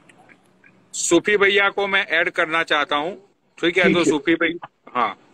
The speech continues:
Speaker 2: चलो,
Speaker 1: सूफी
Speaker 2: thank you
Speaker 1: भैया।
Speaker 2: very much। ओके, पनोड़ी भैया, and thank you very much, आपने मुझे इतना प्यार दिया, पनोड़ी भैया, love you।
Speaker 1: नहीं, love you, love you so much, buddy,
Speaker 2: हाँ,
Speaker 1: and I
Speaker 2: love you,
Speaker 1: always
Speaker 2: पनोड़ी
Speaker 1: respect
Speaker 2: भैया।
Speaker 1: you।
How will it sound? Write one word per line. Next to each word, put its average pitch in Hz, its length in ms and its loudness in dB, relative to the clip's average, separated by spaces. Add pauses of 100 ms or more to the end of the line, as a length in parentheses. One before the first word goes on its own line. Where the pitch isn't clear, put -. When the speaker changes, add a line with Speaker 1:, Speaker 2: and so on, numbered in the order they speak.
(500)
Speaker 2:
चलो, 151 200 2
Speaker 1:
सूफी 151 120 4
Speaker 2:
thank 160 160 4
you 160 100 6
Speaker 1:
भैया। 160 120 6
Speaker 2:
very 165 140 4
much। 165 220 -2
ओके, 202 240 0
पनोड़ी 175 380 2
भैया, 180 420 2 (240)
and 180 160 0
thank 208 200 2
you 247 120 2
very 196 220 4
much, 196 140 2
आपने 147 280 0
मुझे 185 240 0
इतना 165 320 0
प्यार 147 320 2
दिया, 156 200 4
पनोड़ी 156 380 0
भैया, 175 280 0
love 165 220 4
you। 165 80 0
Speaker 1:
नहीं, 160 240 2
love 151 220 2
you, 185 100 4 (300)
love 156 220 2
you 196 100 4
so 180 180 0
much, 160 300 0
buddy, 135 200 6
Speaker 2:
हाँ, - 80 4
Speaker 1:
and 135 160 -2
I 135 40 0
Speaker 2:
love 185 180 6
you, - 80 4
Speaker 1:
always 147 180 4
Speaker 2:
पनोड़ी 147 220 4
Speaker 1:
respect 147 400 0
Speaker 2:
भैया। 139 100 4
Speaker 1:
you। - 500 -4